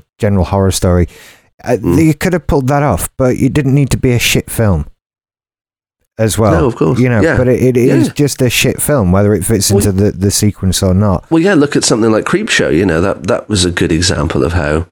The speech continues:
Speaker 1: Yeah, it
Speaker 2: you
Speaker 1: can
Speaker 2: do
Speaker 1: be
Speaker 2: the
Speaker 1: done.
Speaker 2: fun, the fun horror, you know, the horror short story, the horror anthology thing, and make it, make it entertaining.
Speaker 1: Yeah.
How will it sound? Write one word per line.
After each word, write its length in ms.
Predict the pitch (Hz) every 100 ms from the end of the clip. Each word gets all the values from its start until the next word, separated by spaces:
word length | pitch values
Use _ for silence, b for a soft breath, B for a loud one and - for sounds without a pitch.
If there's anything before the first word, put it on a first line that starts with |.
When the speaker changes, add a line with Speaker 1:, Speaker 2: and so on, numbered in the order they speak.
| _ _ _
Speaker 1:
Yeah, 220 | 113 196 170
it 40 |
Speaker 2:
you 60 | 120
Speaker 1:
can 120 | 147
Speaker 2:
do 60 | 135
Speaker 1:
be 60 |
Speaker 2:
the 80 | 95
Speaker 1:
done. 120 | 101
Speaker 2:
fun, 300 | - 92 67
the 80 | 110
fun 460 | - - 120 101 98
horror, 360 | 90 104 98
you 120 | 95 101
know, 80 | 80
the 80 |
horror 180 | 98 92
short 200 | - 80
story, 180 | - 90
the 80 | 82
horror 200 | 92 87
anthology 440 | 85 87 87 82
thing, 260 | 80 - 69
and 140 | 80
make 260 | 92 87 -
it, 180 | - - _ _ _ _ _ _ -
make 140 | 226
it 60 | -
entertaining. 720 | 90 82 78 73 - 104 131 _ _ _ _ _
Speaker 1:
Yeah. 320 | 143 180